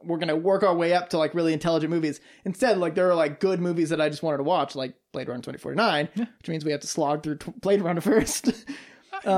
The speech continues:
Speaker 1: Um,
Speaker 2: might like it.
Speaker 1: What?
Speaker 2: Blade Runner.
Speaker 1: I've seen it.
Speaker 2: Oh, you've seen it.
Speaker 1: Well, yeah, we watched, I've seen it twice, and then we just
Speaker 2: Oh.
Speaker 1: watched it. We talked about it last, did we not talk, did I not talk about it last week?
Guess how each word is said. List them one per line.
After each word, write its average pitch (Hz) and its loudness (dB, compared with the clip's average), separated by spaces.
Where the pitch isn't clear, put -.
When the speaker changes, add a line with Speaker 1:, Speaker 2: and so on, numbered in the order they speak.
Speaker 1:
Um, - 4
Speaker 2:
might 220 0
like 113 -2
it. 123 -4
Speaker 1:
What? 147 -2
Speaker 2:
Blade 123 -2
Runner. 120 -6
Speaker 1:
I've 247 -2
seen 330 -4
it. - -8
Speaker 2:
Oh, 135 -2
you've 113 -4
seen 104 -10
it. 104 -6
Speaker 1:
Well, 240 2
yeah, 254 2
we 180 2
watched, 294 0
I've 180 0
seen 392 0
it - -4
twice, 254 -2
and 165 -4
then 170 -2
we 165 0
just 156 -4
Speaker 2:
Oh. 117 0
Speaker 1:
watched 101 -6
it. - -20
We - -2
talked 466 2
about 427 2
it 370 2
last, 392 2
did 190 -4
we 214 -2
not 247 0
talk, 247 0
did 220 -4
I 190 0
not 214 0
talk 214 -2
about 208 0
it 202 -2
last 208 -2
week? 220 -4